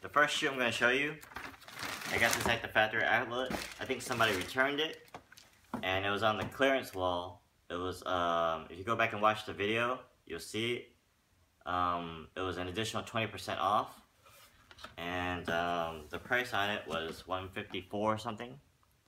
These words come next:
So it came out to be, like, one thirty or something like that after tax. And of course, this is the, uh, Cyber, uh, Cyber Monday Retro One.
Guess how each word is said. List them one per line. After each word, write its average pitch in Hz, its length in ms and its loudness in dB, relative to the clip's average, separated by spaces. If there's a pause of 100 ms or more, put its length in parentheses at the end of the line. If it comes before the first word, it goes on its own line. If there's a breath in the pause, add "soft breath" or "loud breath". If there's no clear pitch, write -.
(460 soft breath)
So 104 180 2
it 101 80 2
came 113 160 2
out 110 100 6
to 107 80 -10
be, 98 100 2
like, 82 220 0
one 95 840 -2
thirty 90 720 2
or 73 220 -4
something 73 180 -10
like 73 160 -4
that 76 140 0
after 67 240 -6
tax. - 500 -6 (2000)
And 87 120 -4
of 90 100 -6
course, 104 220 0
this 90 180 -8
is 87 140 -8
the, 87 260 0
uh, 80 160 2
Cyber, 101 800 0 (880)
uh, 82 560 0 (480)
Cyber 101 360 0
Monday 104 340 2
Retro 95 340 0
One. 104 280 0